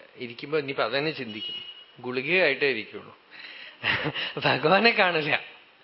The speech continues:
ഉം? പ്രഭാസ്മി ശശി സൂര്യയോ പ്രണവ സർവവേദേഷു, വേദങ്ങളിലൊക്കെ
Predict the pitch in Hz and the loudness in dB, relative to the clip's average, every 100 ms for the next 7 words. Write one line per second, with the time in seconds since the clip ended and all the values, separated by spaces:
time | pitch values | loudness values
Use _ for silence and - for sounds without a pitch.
0 | _ 127 185 269 - - _ _ _ _ | _ -4 -4 -4 -10 -20 _ _ _ _
1 | _ - _ _ _ _ - - - - | _ -20 _ _ _ _ -20 -20 -20 -20
2 | - - _ _ _ _ _ _ - - | -20 -20 _ _ _ _ _ _ -20 -20
3 | - - _ _ 151 160 151 208 254 247 | -20 -20 _ _ 2 4 8 6 6 2
4 | 220 233 233 233 202 - 147 147 - 202 | 2 4 6 6 4 2 2 2 0 2
5 | 196 185 - 143 135 190 160 123 117 113 | 2 0 -4 -6 -4 -2 0 0 -2 -4
6 | 110 120 123 - _ _ _ _ _ _ | -10 -16 -20 -20 _ _ _ _ _ _
7 | _ _ _ _ _ _ _ _ _ _ | _ _ _ _ _ _ _ _ _ _
8 | _ _ _ - _ 160 175 254 302 - | _ _ _ -20 _ 4 8 8 6 2
9 | - 254 233 220 196 185 165 156 135 123 | 4 4 8 8 8 8 8 6 6 4
10 | 127 107 131 139 170 190 240 254 240 208 | -2 -6 0 6 8 8 8 8 8 8
11 | 175 175 | 6 4